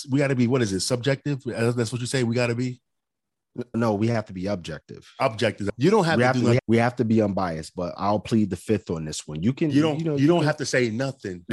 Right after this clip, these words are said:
Speaker 1: You don't have to say
Speaker 2: <laughs>
Speaker 1: nothing, but I'ma say it. I'ma say it because, you know what I mean? I respect a-, all games and I, on court, off court, whatever. Yo, you know what? Sophie Cunningham, man, gotta be some type of consideration for im-,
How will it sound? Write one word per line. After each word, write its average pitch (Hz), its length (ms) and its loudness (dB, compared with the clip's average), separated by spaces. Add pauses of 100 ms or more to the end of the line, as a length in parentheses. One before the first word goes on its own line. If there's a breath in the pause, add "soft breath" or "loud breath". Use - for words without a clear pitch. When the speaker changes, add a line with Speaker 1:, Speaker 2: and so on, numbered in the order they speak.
Speaker 1:
You 117 80 2
don't 147 160 4
have 123 120 2
to 117 120 2
say 117 300 4
Speaker 2:
<laughs> - 20 4
Speaker 1:
nothing, 107 480 0 (120)
but 117 280 -2
I'ma 131 180 2
say 110 300 0
it. 92 200 -8
I'ma 131 220 0
say 104 280 -2
it 95 80 -6
because, 92 500 -6 (340 soft breath)
you 107 100 2
know 107 100 4
what 101 40 4
I 101 80 2
mean? 110 280 0 (200)
I 113 100 0
respect 110 340 -2
a-, 110 140 -2
all 113 280 0
games 90 440 -8 (260)
and 101 100 0
I, 113 220 0
on 123 200 2
court, 131 240 -2
off 120 200 0
court, 110 180 -2
whatever. 107 400 0
Yo, 113 380 0 (460)
you 143 120 2
know 180 160 4
what? 170 300 2 (1500 loud breath)
Sophie 170 440 2
Cunningham, 120 560 4
man, 104 200 0
gotta 107 200 0
be 101 140 -2
some 101 160 -10
type 101 200 -4
of 95 200 -10
consideration 101 640 0
for 104 140 -4
im-, 104 280 0